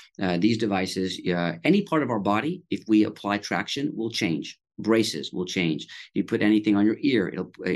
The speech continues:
any kind of traction will change the body, but it's called the plasticity of the body.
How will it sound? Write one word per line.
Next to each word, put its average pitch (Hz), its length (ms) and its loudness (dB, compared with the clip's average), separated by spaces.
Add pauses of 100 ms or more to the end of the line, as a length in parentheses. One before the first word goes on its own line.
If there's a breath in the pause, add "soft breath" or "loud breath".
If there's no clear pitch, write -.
(220)
any 127 160 4
kind 160 160 2
of 151 40 -2
traction - 480 -4
will 90 100 -6
change 104 380 2
the 98 60 -4
body, 85 360 -4
but - 140 -8
it's - 140 -8
called 101 300 -6
the - 40 -10
plasticity - 720 -6 (280 loud breath)
of 92 100 -4
the 87 80 -4
body. 82 400 -2